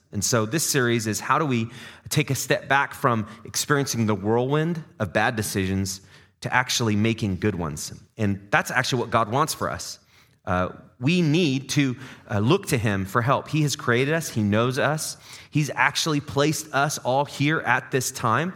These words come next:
uh, in this season of life, in this state, in this city,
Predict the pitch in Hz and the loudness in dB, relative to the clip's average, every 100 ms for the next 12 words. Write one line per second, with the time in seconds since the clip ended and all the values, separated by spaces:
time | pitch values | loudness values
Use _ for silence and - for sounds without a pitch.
0 | - - - - 98 - 123 110 127 151 | -12 -20 -12 -4 -2 2 2 2 0 0
1 | - 135 139 151 147 110 95 98 131 175 | -2 -2 0 0 0 -2 -2 0 0 0
2 | - 104 101 107 147 - - 120 170 - | -2 0 0 2 0 -2 -2 0 -2 -2
3 | 101 98 131 156 - 113 143 | -2 0 0 0 0 0 -2